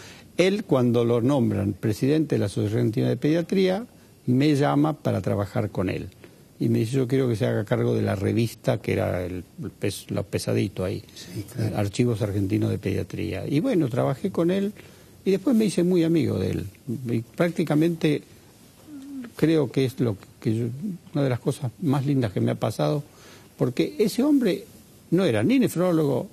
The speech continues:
Speaker 1: ni era todólogo. Él lo que
Speaker 2: Todólogo.
Speaker 1: Todo,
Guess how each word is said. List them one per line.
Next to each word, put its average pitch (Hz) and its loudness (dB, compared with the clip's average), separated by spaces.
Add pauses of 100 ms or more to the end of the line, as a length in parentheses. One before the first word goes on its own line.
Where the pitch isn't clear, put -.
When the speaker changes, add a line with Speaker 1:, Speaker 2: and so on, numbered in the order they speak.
(120)
Speaker 1:
ni 247 0
era 180 2
todólogo. 117 0
Él 180 2 (140)
lo 131 0
que 139 -2 (100)
Speaker 2:
Todólogo. 107 -8
Speaker 1:
Todo, 107 -2